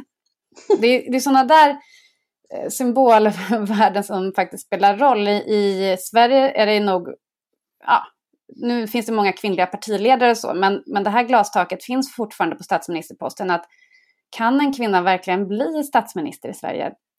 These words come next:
Ehm, den frågan har ju inte fått ett ja än.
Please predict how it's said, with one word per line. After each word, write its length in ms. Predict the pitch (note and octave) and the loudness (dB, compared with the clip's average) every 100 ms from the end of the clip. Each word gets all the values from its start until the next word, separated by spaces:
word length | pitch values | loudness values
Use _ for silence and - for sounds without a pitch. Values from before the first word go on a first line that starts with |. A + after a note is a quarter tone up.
| C#4+ | -12
Ehm, 540 | F#3+ F3+ F3 E3+ F#3 - _ _ _ | -10 -10 -10 -10 -12 -16 _ _ _
den 400 | - A3 B3 B3 | -6 -2 0 -2
frågan 640 | B3 B3 G3 F#3+ F#3 F#3 F#3+ - _ _ _ | -4 -4 -2 0 -2 -2 -8 -12 _ _ _
har 220 | - G#3 | -4 -2
ju 60 | |
inte 180 | F#3+ F3+ | -4 -8
fått 340 | - E3 - F#3 | -8 -8 -8 -12
ett 100 | F#3 | -4
ja 320 | G#3+ C#4 - | -2 0 0
än. 260 | - - | -2 -10